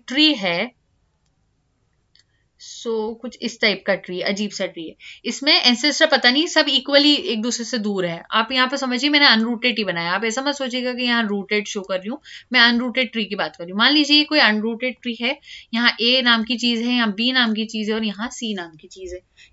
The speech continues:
ये समझ में आता है। अब ये अनरूटेड ट्री है, तो सबसे पहले हमें एक आउट ग्रुप को यहाँ पर अज्यूम करना होगा। So स्टेप फर्स्ट हो जाएगी,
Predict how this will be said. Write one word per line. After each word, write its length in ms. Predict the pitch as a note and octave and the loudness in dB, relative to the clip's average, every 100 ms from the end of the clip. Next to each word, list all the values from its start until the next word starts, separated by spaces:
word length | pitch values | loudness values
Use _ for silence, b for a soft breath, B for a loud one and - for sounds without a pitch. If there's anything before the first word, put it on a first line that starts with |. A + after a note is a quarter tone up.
| - | -6
ये 100 | A#3 | -4
समझ 280 | A3+ A3 G3+ | -2 -4 -2
में 100 | G#3 | -2
आता 180 | G3+ F3+ | -2 -6
है। 100 | - b b - | -8 b b 2
अब 160 | A#3+ A#3 | 2 2
ये 140 | A3+ | 2
अनरूटेड 500 | B3+ A3+ C4 B3 D#4 | 4 4 0 2 2
ट्री 200 | D4+ D4 | 4 4
है, 80 | D4 | 4
तो 100 | D4+ D4 | 4 2
सबसे 320 | C4 B3 D#4+ | 0 0 4
पहले 200 | D#4+ D#4+ | 4 6
हमें 200 | D4+ D4 | 4 4
एक 120 | D4+ - | 2 4
आउट 320 | D#4+ C4+ B3 | 4 4 0
ग्रुप 260 | D4 D4 | -2 -2
को 120 | - D4+ | 0 2
यहाँ 160 | C4 C4+ | 2 4
पर 80 | C4 | 4
अज्यूम 320 | A#3+ A3 B3+ | 2 0 0
करना 220 | C4 B3+ | 0 2
होगा। 220 | B3 A#3+ A#3+ B B | 2 0 -6 B B
So 160 | - B3 | -6 -6
स्टेप 380 | - - B3+ - | 0 4 4 2
फर्स्ट 360 | - B3 C4 C4 | -2 2 2 2
हो 80 | C#4 | 2
जाएगी, 320 | B3+ B3 C4 | 4 2 0